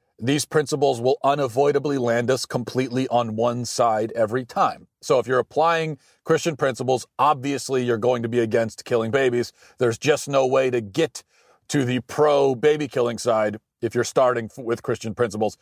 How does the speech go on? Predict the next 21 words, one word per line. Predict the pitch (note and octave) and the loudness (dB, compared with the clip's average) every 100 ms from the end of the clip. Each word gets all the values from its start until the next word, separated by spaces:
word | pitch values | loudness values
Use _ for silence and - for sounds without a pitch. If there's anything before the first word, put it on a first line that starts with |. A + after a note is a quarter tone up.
| _ | _
You | - | -8
just | A2+ G#2+ | -6 -2
can't | C#3 A2 | -2 -2
get | A2+ | -4
there. | - - _ _ _ - - _ _ | -6 -16 _ _ _ -20 -20 _ _
Um, | - A#2+ A2+ A2 - | 2 2 2 -4 -6
if | B2 | -4
you | C3 | 2
want | C#3 C#3 | 2 4
to | |
get | C3 C3+ | 0 0
there, | A#2+ | 0
you're | A2+ | 0
gonna | A#2 | -2
have | A2 | -2
to | G#2+ - - - | -6 -10 -20 -20
throw | - C3+ C#3 C3 | -2 2 4 2
the | B2+ | -2
Christian | C3 C3 A#2 | -4 -4 -4
principles | A#2 G2 G2+ | -4 -4 -6
aside, | G#2 - C3 A#2+ G#2 | -4 0 2 2 -2